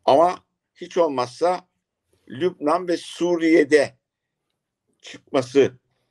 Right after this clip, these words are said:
e, belki İsrail'i sakinleştirebilir. Bu sakinleştirme olmazsa Amerika buradan kolay kolay çekilemez. E, Türkiye'nin de başka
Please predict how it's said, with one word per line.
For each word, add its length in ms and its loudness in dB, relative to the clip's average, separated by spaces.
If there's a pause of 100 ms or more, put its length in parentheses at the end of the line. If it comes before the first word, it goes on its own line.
(640)
e, 100 0
belki 360 -2
İsrail'i 540 2
sakinleştirebilir. 1300 -6 (560)
Bu 140 -10
sakinleştirme 920 -4
olmazsa 640 0
Amerika 500 -4
buradan 440 -4 (520)
kolay 300 0
kolay 340 0
çekilemez. 840 -6 (1300)
E, 360 -4 (400)
Türkiye'nin 680 -2
de 140 4
başka 540 0